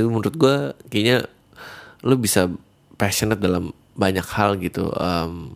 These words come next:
entah jadi penerbang, you know, ilmuwan nuklir lah, atau penerbang roket dan segala macem.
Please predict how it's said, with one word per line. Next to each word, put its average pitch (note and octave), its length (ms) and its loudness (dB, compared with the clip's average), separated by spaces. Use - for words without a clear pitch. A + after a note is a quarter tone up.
entah G2 160 -2
jadi F#2+ 400 -2
penerbang, G2 960 -2
you F2 160 0
know, G2 320 -2
ilmuwan G#2 640 2
nuklir C3 560 4
lah, C3 320 2
atau F#2+ 320 2
penerbang F#2+ 480 -2
roket A2+ 560 0
dan F#2+ 160 2
segala F#2 320 0
macem. G#2 480 -2